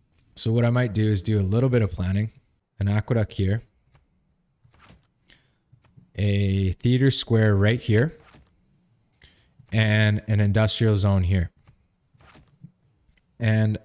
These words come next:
that will at least give me, this will cover,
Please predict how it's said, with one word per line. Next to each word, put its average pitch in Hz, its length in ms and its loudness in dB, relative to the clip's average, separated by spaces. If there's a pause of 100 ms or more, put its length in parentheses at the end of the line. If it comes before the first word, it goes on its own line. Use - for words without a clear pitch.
(1500)
that 110 380 -2
will 160 220 0
at 127 60 -2
least 113 500 -2
give 107 260 -2
me, 95 360 -2 (1400)
this - 200 -2
will 143 80 -4
cover, 113 600 0